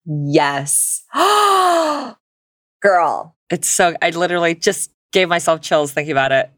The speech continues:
Speaker 2: Ugh, it's so good.
Speaker 1: I love you. I love you for saying that because I did not pick up on that at all. And you're totally right, even though I rewatched both season one and two.
Speaker 2: Yeah. It's, uh, the only gripe that I have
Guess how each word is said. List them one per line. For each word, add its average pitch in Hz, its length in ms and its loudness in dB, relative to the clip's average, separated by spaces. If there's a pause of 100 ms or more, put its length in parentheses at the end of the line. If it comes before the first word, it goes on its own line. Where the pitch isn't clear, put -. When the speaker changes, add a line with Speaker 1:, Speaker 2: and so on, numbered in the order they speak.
Speaker 2:
Ugh, 190 420 2
it's 180 200 -6
so 170 280 2
good. 151 460 0 (160)
Speaker 1:
I 175 100 2
love 151 280 2
you. 78 400 -2 (560)
I 180 100 4
love 170 260 2
you 180 640 4
for 170 360 -2
saying 160 360 -2
that 160 240 -2
because 185 220 -8
I 147 80 2
did 147 300 -6
not 127 220 -2
pick - 160 -6
up - 160 -4
on 71 140 -6
that 60 220 -6
at 156 200 0
all. 92 340 2
And 156 200 0
you're 147 100 0
totally 147 360 0
right, 110 200 2
even 139 220 -2
though 135 60 4
I 131 60 4
rewatched 120 560 -2 (240)
both 127 240 0
season 120 260 -6
one 69 120 -4
and - 140 -8
two. - 320 -10 (100)
Speaker 2:
Yeah. 170 260 -2 (560)
It's, 185 360 -2
uh, 180 140 0 (720)
the 220 260 2
only 233 400 2
gripe 180 340 0
that 170 120 0
I 165 80 0
have 165 560 -6